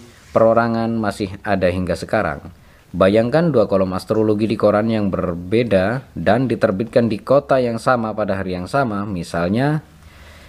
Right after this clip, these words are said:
kita memeriksa koran New York Post dan New York Daily News, terbitan tanggal dua puluh satu Desember sembilan belas tujuh sembilan. Anggap Anda berbintang Libra,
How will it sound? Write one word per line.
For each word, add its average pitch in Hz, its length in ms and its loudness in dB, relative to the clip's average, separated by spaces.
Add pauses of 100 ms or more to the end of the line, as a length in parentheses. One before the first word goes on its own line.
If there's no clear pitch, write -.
(100)
kita 98 320 2
memeriksa 123 640 0
koran 101 640 0
New 123 320 0
York 107 320 0
Post 104 400 0
dan 82 400 -4
New 92 160 2
York 98 160 2
Daily 123 320 2
News, 131 480 -2 (560)
terbitan 127 480 4
tanggal 110 240 2
dua 101 240 0
puluh - 80 -10
satu 104 240 -2
Desember 113 560 0
sembilan 110 260 -2
belas 98 220 0
tujuh 104 160 -2
sembilan. 113 380 0 (1500)
Anggap 131 480 2
Anda 123 240 2
berbintang 104 500 -2
Libra, 95 460 -4